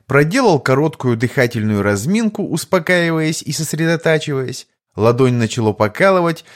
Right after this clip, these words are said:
кожа в основании пальцев неприятно нагрелась,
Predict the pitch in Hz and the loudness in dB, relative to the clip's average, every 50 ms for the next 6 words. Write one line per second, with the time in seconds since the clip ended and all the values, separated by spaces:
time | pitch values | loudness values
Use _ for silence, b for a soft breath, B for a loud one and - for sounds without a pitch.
0 | B B B - - 240 240 185 180 160 147 127 - - 131 131 131 131 127 127 | B B B -2 0 0 2 2 2 2 2 2 0 -2 0 0 2 0 0 0
1 | 123 123 120 - - 185 190 185 - 143 127 - 120 117 101 - 113 113 110 113 | -2 -4 -2 0 0 0 0 0 -2 -4 -4 -2 -4 -4 -2 -2 0 0 2 2
2 | 113 117 110 113 107 104 110 107 95 98 92 92 87 78 62 62 - - - | 2 0 0 -2 -2 -2 -2 -2 -2 -4 -6 -4 -4 -6 -6 -8 -12 -16 -18